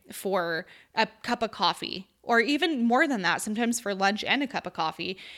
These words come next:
yet we never have enough money to invest for our future, for retirement. And that was really sad, actually, <laughs> when you really think about it. It's just a, a, it's a reflection of our priorities, and it's really kinda too bad. But The Automatic Millionaire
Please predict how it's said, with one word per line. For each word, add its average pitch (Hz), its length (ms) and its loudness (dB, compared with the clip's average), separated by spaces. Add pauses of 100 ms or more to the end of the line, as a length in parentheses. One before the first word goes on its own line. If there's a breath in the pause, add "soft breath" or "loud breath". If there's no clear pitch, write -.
(120)
yet 233 420 4
we 240 420 0
never 220 500 2
have 202 260 -2
enough 208 240 -4
money 180 240 -4
to 190 200 -6
invest 185 360 -2
for 190 220 -4
our 226 100 0
future, 220 380 -2
for 175 120 -4
retirement. 196 680 0 (340 loud breath)
And 233 220 4
that 339 180 4
was 339 240 0 (100)
really 254 640 0 (640)
sad, 226 600 2
actually, 277 440 8
<laughs> - 20 2
when 285 120 6
you 277 80 4
really 349 220 2
think 330 180 -4
about 190 220 4
it. 185 240 2
It's 247 240 4
just 226 200 2
a, - 240 4
a, 240 60 4
it's - 220 -2
a 254 160 0 (100)
reflection 254 500 0
of 220 60 -4
our 180 100 0
priorities, 170 540 0
and 196 100 -4
it's 196 160 -6
really 240 400 -2
kinda 220 240 -4
too 202 160 -6
bad. 180 280 0 (420 loud breath)
But 214 320 6
The 233 140 0
Automatic 302 480 2
Millionaire 202 640 0